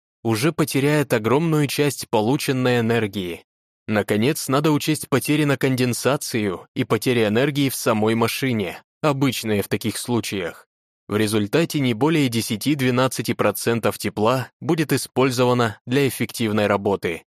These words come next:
«Да-да, конечно», бормотал Брусков. «Но термоэлементы... термоэлементы, что за идея?» «Я пришёл к заключению», продолжал Мареев,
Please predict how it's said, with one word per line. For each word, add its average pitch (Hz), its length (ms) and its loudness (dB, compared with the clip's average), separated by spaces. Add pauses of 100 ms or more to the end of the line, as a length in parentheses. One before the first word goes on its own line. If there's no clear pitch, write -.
(640)
«Да-да, 113 1080 2
конечно», 104 680 0 (260)
бормотал 104 460 0
Брусков. 104 640 -4 (420)
«Но 107 480 2 (220)
термоэлементы... 104 1120 0 (460)
термоэлементы, 107 1300 0
что - 520 -4
за 180 300 0
идея?» 110 560 -2 (760)
«Я 151 220 2
пришёл 175 480 0
к 131 40 -4
заключению», 120 1080 0 (300)
продолжал 107 460 2
Мареев, 107 580 -2